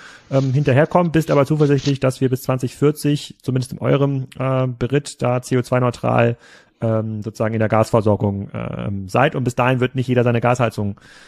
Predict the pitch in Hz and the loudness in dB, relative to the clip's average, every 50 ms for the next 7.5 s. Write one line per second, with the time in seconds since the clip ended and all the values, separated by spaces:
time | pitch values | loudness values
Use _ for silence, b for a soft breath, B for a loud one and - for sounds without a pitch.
0 | B B B 120 110 104 101 101 98 101 98 101 110 101 - - 104 101 98 101 | B B B -6 -4 -2 -2 -2 -4 -4 -6 -6 -8 -6 -4 -4 -2 -2 -2 -2
1 | 98 98 98 107 - - 113 113 107 113 120 123 - - 107 101 104 113 151 180 | -4 -6 -6 -8 -6 -4 0 2 4 4 4 2 2 -2 -2 -2 -2 -2 -2 -4
2 | 180 175 - 120 120 117 110 113 110 - - 117 120 127 127 - - - _ _ | -4 -4 -4 -4 -2 -2 -2 -4 -4 -2 0 2 2 2 0 -2 -10 -20 _ _
3 | _ _ _ _ - 127 127 120 120 117 113 104 113 127 139 135 160 139 127 139 | _ _ _ _ -10 -6 -6 -4 -4 -6 -6 -2 -2 -2 0 0 -2 -4 -4 -4
4 | 143 - - 135 131 131 135 123 120 - - 120 117 123 147 165 - - 156 143 | -4 -2 0 0 0 0 -4 -6 -8 -4 -2 0 2 2 2 2 0 -4 -2 0
5 | 143 135 - - - 131 135 139 131 - 120 107 123 135 143 - - 131 131 127 | 0 0 0 -2 -2 -2 0 0 0 -2 -2 -2 0 0 0 0 -2 -4 -4 -4
6 | - - 123 123 123 123 123 117 120 120 117 117 117 113 110 104 113 120 120 120 | -4 -2 0 2 2 2 0 0 0 0 0 0 0 0 0 2 2 2 4 4
7 | 113 101 - - 110 101 95 95 95 101 | 2 0 -2 -2 -2 -2 -2 -4 -6 -8